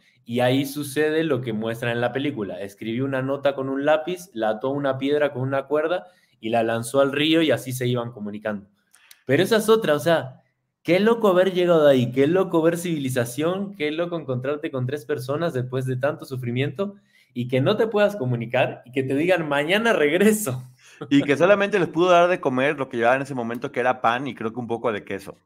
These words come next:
Speaker 2: El,
Speaker 1: Sí,
Speaker 2: lo
Speaker 1: sí,
Speaker 2: del
Speaker 1: les
Speaker 2: queso creo que
Speaker 1: tiró,
Speaker 2: ya era
Speaker 1: les aventó pan.
Speaker 2: de, de más, pero pan por lo pronto era lo único que tenían para comer. Bueno, ya estaban acostumbrados. Eh, y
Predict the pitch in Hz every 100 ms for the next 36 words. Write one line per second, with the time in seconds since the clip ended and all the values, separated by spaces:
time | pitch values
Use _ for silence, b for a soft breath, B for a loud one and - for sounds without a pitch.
0 | - 101 131 127 117 120 143 156 156 151
1 | 147 156 151 110 104 101 104 104 101 117
2 | 127 123 120 127 160 135 123 143 175 233
3 | 156 135 139 151 160 160 147 147 127 -
4 | 120 123 127 131 113 101 101 95 104 101
5 | 101 117 117 110 - 104 101 104 120 147
6 | - 98 90 85 85 - _ _ _ _
7 | _ _ _ _ - 135 135 139 143